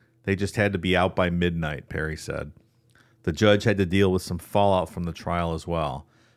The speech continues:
That includes becoming what felt like an overnight celebrity. One day we got out of court, and for whatever reason, I went by Ross on Michigan,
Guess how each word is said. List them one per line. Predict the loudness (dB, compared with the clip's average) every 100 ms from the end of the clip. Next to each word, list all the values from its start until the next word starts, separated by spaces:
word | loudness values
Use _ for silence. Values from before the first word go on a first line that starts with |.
| 0
That | 4
includes | 4 4 2 2
becoming | -2 -2 0 2 0 -2 -2
what | -2 -2
felt | 0 0
like | 0 -2
an | -2
overnight | 0 0 2 2 0 -2
celebrity. | -4 0 0 -2 -6 -8 -12 -18 _ _ _ _ _ _ _
One | 4 6
day | 6 6
we | 6
got | 4 4
out | 4
of | 2
court, | 2 2 2
and | 0
for | -4 -2
whatever | -2 0 0
reason, | 0 0 -2 -4
I | -4
went | -2 -4 -2
by | -2
Ross | -2 0 2 0 -2 -6
on | -2 0
Michigan, | 0 0 -2 -2 -2